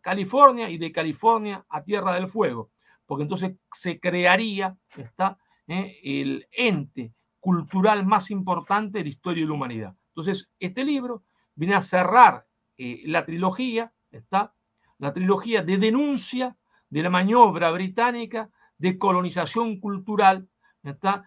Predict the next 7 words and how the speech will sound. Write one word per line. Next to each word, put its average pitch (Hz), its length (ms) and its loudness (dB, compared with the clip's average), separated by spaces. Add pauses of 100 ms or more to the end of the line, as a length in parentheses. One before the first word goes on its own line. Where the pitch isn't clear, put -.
(220)
Que 196 400 -2
empezó, 190 960 2
¿está? 185 460 -2 (280)
¿eh? 185 180 -6
con 160 200 -2
esas 190 260 -4 (280)
cuatro, 220 600 2